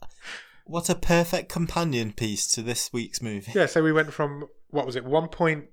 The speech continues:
Speaker 2: five to eight point one to two point eight.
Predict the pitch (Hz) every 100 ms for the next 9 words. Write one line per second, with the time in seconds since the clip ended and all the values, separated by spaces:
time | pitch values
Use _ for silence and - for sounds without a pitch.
0 | - - 147 170 208 208 - - - -
1 | - - 151 151 - 147 131 131 104 123
2 | 127 - - - - 120 - 123 120 107
3 | 95 -